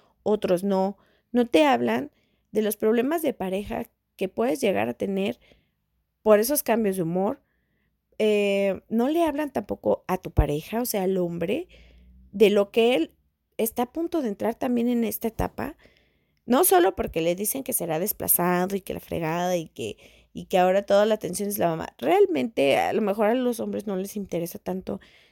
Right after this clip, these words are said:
llamar la atención. Es más, mientras menos llaman la atención, ¿no? Para escuchar consejos y tipo de cosas, este,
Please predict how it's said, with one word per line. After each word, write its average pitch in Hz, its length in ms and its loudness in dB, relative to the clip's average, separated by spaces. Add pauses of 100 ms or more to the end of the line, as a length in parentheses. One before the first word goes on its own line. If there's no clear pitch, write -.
(120)
llamar 190 280 4
la 214 80 4
atención. 208 520 0
Es 208 200 0
más, 247 160 0
mientras 214 320 2
menos 277 220 0
llaman 262 260 2
la 196 60 4
atención, 214 520 2
¿no? 220 200 0
Para - 140 -2
escuchar 220 380 -6
consejos 214 460 -6
y 202 40 -18
tipo - 220 -8
de 190 120 0
cosas, 220 380 -4 (600)
este, 196 480 2